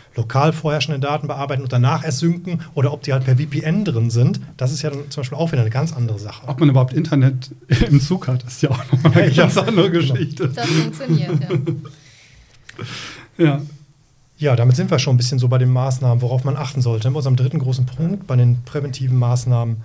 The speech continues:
Speaker 1: Sicheres Passwort hatten wir schon angesprochen, worum es da geht.
Speaker 2: Zwei-Faktor-Authentifizierung.
Speaker 1: Zwei-Faktor-Authentifizierung.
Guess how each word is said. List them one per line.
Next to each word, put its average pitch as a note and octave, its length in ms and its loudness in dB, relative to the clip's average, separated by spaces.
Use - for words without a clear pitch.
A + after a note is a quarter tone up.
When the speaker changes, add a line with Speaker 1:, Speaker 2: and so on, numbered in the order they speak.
Speaker 1:
Sicheres D3+ 300 -2
Passwort F3+ 340 -2
hatten C3 160 0
wir A#2+ 80 4
schon - 140 -4
angesprochen, C3 600 -2
worum C3 200 0
es C3 100 -2
da C#3 140 -6
geht. B2+ 240 -2
Speaker 2:
Zwei-Faktor-Authentifizierung. C3 1200 -4
Speaker 1:
Zwei-Faktor-Authentifizierung. D#3 1160 -2